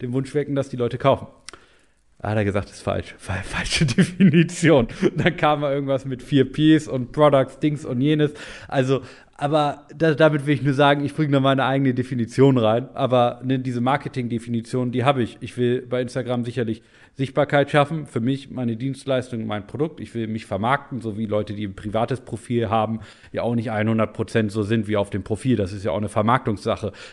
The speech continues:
Welches Selbstbild will ich nach außen präsentieren? Darum sind Leute bei Instagram, weil sie sich da ihr Selbstbild kreieren können, als würden sie immer nur gesund frühstücken und nie Schokolade essen, so gefühlt, ne?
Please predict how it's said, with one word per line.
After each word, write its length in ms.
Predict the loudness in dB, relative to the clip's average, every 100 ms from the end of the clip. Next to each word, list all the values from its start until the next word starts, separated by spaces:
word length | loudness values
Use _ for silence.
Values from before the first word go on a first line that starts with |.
| -2
Welches 320 | 0 0 0
Selbstbild 600 | 4 4 4 -2 -2 0
will 80 | -2
ich 100 | 0
nach 160 | 0 0
außen 280 | -2 -2 -6
präsentieren? 640 | -4 -4 -4 2 2 2 -12 -14
Darum 300 | 0 2 2
sind 100 | 2
Leute 220 | 2 2 2
bei 120 | 2
Instagram, 440 | 4 2 2 2
weil 100 | 0
sie 120 | 0
sich 100 | -2
da 120 | -2 0
ihr 140 | 2
Selbstbild 520 | 2 2 2 0 0 -14 -20 -8
kreieren 380 | -2 0 0
können, 220 | 2 0 0
als 160 | 0
würden 180 | 0 2
sie 80 | 2
immer 160 | 2 0
nur 140 | 0
gesund 300 | -2 -2 -4
frühstücken 480 | -4 -4 -4 -4 -4
und 100 | -2
nie 120 | -4
Schokolade 520 | -4 -2 2 4 4
essen, 260 | 2 -2 -6
so 120 | -6
gefühlt, 380 | -8 -2 -2 0
ne? 200 | 0 0